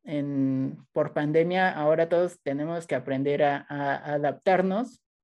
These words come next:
de la mejor manera ante las circunstancias, ¿no? Porque, mm, post pandemia ya todos estamos acostumbrados más a tener un entendimiento, eh, tecnológico a como era antes.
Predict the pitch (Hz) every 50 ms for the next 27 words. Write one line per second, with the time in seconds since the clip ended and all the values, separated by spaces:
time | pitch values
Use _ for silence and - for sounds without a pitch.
0 | _ - 175 180 170 165 160 160 151 - 190 180 185 180 170 165 160 165 175 180
1 | 175 139 147 139 135 135 - 139 135 - - 139 135 135 - 156 151 151 143 135
2 | 123 - 139 156 170 170 170 - - 151 156 - - - 156 147 143 143 139 143
3 | 143 143 - _ _ _ _ _ - 190 190 185 190 - 180 170 165 165 175 180
4 | 190 190 190 190 185 175 170 170 165 170 175 175 180 175 170 160 - 160 165 170
5 | 160 156 139 - 131 - 139 143 147 151 156 170 170 160 165 156 143 147 147 170
6 | 160 160 139 135 135 139 147 156 156 156 143 135 127 131 131 139 143 143 143 147
7 | - 160 165 165 - _ _ _ _ _ _ _ - 151 147 147 151 156 147 -
8 | 156 147 147 160 156 156 - - - - 190 214 247 - - _ _ - 143 143
9 | 135 - 151 147 147 151 151 151 143 143 147 147 143 - 135 - - - _